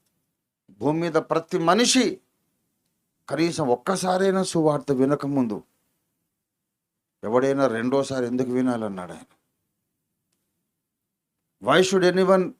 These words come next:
hear the gospel twice before everyone listens to the gospel once at least?" ఇది ఆస్వాల్డ్ స్మిత్ గారి సేయింగ్ అన్నమాట.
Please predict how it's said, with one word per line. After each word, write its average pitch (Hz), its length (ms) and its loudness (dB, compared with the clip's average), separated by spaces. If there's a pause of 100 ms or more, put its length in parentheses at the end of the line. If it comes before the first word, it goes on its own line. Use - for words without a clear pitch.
(400)
hear 185 220 6
the 180 160 2
gospel 185 400 0
twice 220 720 0 (840)
before 160 440 6
everyone 139 460 6 (540)
listens 127 480 -2
to - 0 -
the 110 80 -2
gospel 98 440 -8 (680)
once 123 320 -8
at - 120 -20
least?" - 340 -18 (1300)
ఇది 135 380 -4 (280)
ఆస్వాల్డ్ 135 540 -2
స్మిత్ 120 360 -6
గారి 104 340 -4
సేయింగ్ 98 460 -6
అన్నమాట. 87 380 -10